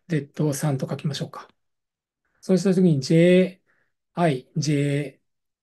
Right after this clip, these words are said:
ジェイジェイっていうのは、このIのこのレピチビ-、レピチビタがかかって、ジェイゼット、ジェイケーになってると。で、Kっていう字、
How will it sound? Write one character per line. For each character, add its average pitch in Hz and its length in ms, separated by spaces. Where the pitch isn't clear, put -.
ジ 147 180
ェ 147 180
イ 135 40
ジ 143 120
ェ 147 40
イ 117 40
っ - 200
て 175 60
い 156 80
う 151 40
の 139 140
は、 170 260
こ 151 120
の 131 200
I 165 300
の 156 300
こ - 120
の 143 80
レ 139 120
ピ 160 140
チ 185 200
ビ-、 185 140
レ 143 260
ピ 196 240
チ 190 200
ビ 165 160
タ - 220
が 175 140
か 170 160
か 170 100
っ 160 80
て、 - 500
ジ - 140
ェ 131 100
イ 123 40
ゼ - 140
ッ - 100
ト、 175 240
ジ 165 180
ェ 131 280
イ - 80
ケ 175 140
ー 127 80
に 98 60
な - 100
っ - 40
て - 80
る - 80
と。 - 100
で、 196 160
K 320 260
っ - 40
て - 160
い 175 80
う - 40
字、 160 240